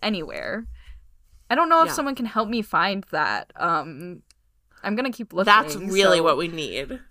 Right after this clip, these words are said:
Speaker 2: Yeah.
Speaker 1: Yeah, this pop song, My Heart. Like, I'm so intrigued that she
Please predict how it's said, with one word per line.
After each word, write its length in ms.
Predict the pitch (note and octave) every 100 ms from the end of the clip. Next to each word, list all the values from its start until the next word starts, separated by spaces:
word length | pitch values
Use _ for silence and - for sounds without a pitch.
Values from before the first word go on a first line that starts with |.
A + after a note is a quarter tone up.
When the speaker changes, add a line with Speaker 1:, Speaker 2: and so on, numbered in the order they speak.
| _
Speaker 2:
Yeah. 380 | G3+ F3+ B2 B3 - _
Speaker 1:
Yeah, 340 | G#3 A3+ C#4 A3
this 220 | A#3 B3+
pop 320 | - D4+ E4
song, 300 | - A#3+ G#3
My 160 | G3 F3
Heart. 840 | - - C4+ F#3+ A2 - - - - _ -
Like, 200 | G3 -
I'm 120 | A#3
so 180 | A#3 D4
intrigued 480 | C#4 - B3 G#3+ -
that 140 | F#3+
she 200 | - G#3+